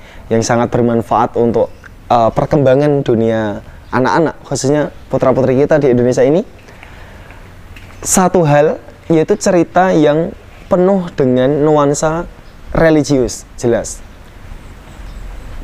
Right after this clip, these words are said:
Cerita atau dongeng-dongeng yang membuat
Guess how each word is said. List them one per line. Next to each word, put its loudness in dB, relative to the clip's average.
Cerita 2
atau 0
dongeng-dongeng 0
yang 4
membuat 2